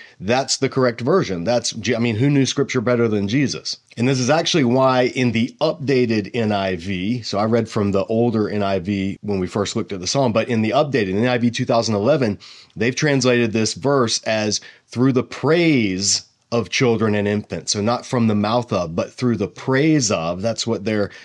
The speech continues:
pulling from the Septuagint meaning. "You have established a stronghold against your enemies." And so that's how they're taking the word oz as not strength in general, but a bulwark, a fortress, a stronghold.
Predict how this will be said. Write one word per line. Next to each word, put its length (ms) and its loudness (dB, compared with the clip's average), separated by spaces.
pulling 280 2
from 160 0
the 80 0
Septuagint 640 0
meaning. 420 -4
"You 200 4
have 140 4
established 720 0
a 60 0
stronghold 1040 0
against 420 -4
your 120 -4
enemies." 420 -4
And 200 -6
so 320 0
that's 260 0
how 140 2
they're 120 0
taking 360 -2
the 80 0
word 320 0
oz 600 2
as 340 0
not 320 0
strength 580 0
in 160 -2
general, 420 0
but 360 0
a 120 -2
bulwark, 680 2
a 80 -8
fortress, 540 -2
a 60 -6
stronghold. 680 -2